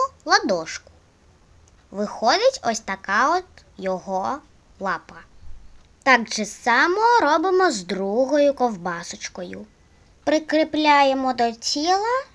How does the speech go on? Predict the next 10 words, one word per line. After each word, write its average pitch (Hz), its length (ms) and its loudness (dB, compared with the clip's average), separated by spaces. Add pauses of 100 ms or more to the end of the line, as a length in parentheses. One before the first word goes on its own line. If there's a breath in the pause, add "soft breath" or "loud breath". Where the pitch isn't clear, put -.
(180)
і, 302 300 0 (560)
і 381 140 2
робимо 254 420 2
так 262 220 -2
само 508 420 4
з 294 60 -6
ніжками, 381 680 0 (140)
як 320 320 -6
і 277 100 0
ручки. 190 520 -10